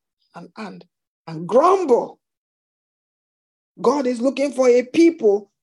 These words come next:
whose hearts are full of praise and thanksgiving. I say to you, rejoice.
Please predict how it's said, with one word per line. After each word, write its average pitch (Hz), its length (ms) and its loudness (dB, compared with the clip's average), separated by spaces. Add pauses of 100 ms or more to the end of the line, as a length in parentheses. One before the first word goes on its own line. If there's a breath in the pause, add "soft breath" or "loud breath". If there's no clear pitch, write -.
(120)
whose 294 320 0
hearts - 560 -6
are 185 80 -12
full 208 240 -8
of 170 180 -10
praise 196 640 -8 (340)
and 156 200 -20
thanksgiving. 160 640 -12 (840)
I 151 80 -16
say 233 320 -2
to 233 140 -8
you, 220 180 2
rejoice. 208 800 0